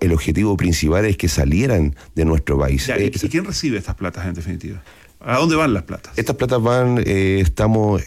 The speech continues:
Speaker 1: en investigación actualmente porque, claro, aquí hay una metodología que es bien particular de la criptomoneda. La criptomoneda, ¿por qué la están usando? Que la, que la, la divisa que es digital también, que conocía.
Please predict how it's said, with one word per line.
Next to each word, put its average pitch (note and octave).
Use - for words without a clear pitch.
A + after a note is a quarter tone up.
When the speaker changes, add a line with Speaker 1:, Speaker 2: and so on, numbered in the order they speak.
Speaker 1:
en G2+
investigación F2+
actualmente F2
porque, E2
claro, D#2+
aquí E2
hay E2+
una E2+
metodología E2
que F2+
es E2+
bien E2+
particular F2+
de E2+
la D2+
criptomoneda. E2+
La D#2
criptomoneda, F#2+
¿por E2+
qué A#2+
la A2+
están A2
usando? F2+
Que E2+
la, E2
que F2+
la, F2
la E2+
divisa F#2
que F2+
es E2+
digital E2
también, C#2+
que D2
conocía. D2+